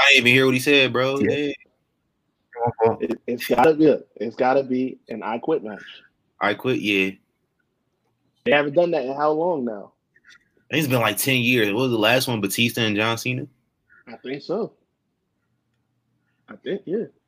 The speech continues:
Speaker 3: Oh,
Speaker 1: Yeah.
Speaker 3: no, no, no. Twenty eleven. It was, uh, I think Cena and The Miz. Or no?
Speaker 1: Miz and John Morrison? No, they didn't have an I
Speaker 3: Yeah.
Speaker 1: Quit match. They had a
Speaker 3: And
Speaker 1: last
Speaker 3: Miz
Speaker 1: man
Speaker 3: Morrison, I
Speaker 1: standing.
Speaker 3: think, had one.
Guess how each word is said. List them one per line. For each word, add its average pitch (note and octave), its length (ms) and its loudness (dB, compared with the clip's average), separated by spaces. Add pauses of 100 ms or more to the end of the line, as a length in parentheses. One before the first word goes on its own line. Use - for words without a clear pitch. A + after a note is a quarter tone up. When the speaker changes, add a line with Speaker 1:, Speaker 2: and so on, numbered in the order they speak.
(760)
Speaker 3:
Oh, D3 120 4
Speaker 1:
Yeah. F#3 160 6
Speaker 3:
no, - 20 2
no, F3 100 0
no. B2+ 240 -8 (640)
Twenty E3 240 -4
eleven. C#3+ 360 -2
It B2+ 40 -6
was, B2 200 -6
uh, A#2 340 -4 (180)
I A#2+ 40 -14
think C#3 180 -10
Cena C3 320 -6
and A2+ 100 -6
The G#2+ 60 -8
Miz. D3 460 -6 (2000)
Or A#2 120 -6
no? A2+ 240 -10 (220)
Speaker 1:
Miz C3 120 4
and A#2+ 100 0
John A2+ 240 2
Morrison? D3 480 -6 (1200)
No, B2 180 6
they B2 200 6
didn't A2+ 100 4
have G#2 140 4
an - 120 -2
I G2 100 6
Speaker 3:
Yeah. E3 140 6
Speaker 1:
Quit D#3 180 2
match. - 400 -10 (580)
They - 280 -2
had C#3+ 120 4
a - 20 2
Speaker 3:
And G2+ 80 0
Speaker 1:
last B2 200 6
Speaker 3:
Miz G3+ 80 6
Speaker 1:
man D3+ 140 -2
Speaker 3:
Morrison, F3 300 4
I C#3 40 -2
Speaker 1:
standing. C3+ 160 -6
Speaker 3:
think, C3 140 -14
had C3+ 100 -14
one. G#2+ 180 -20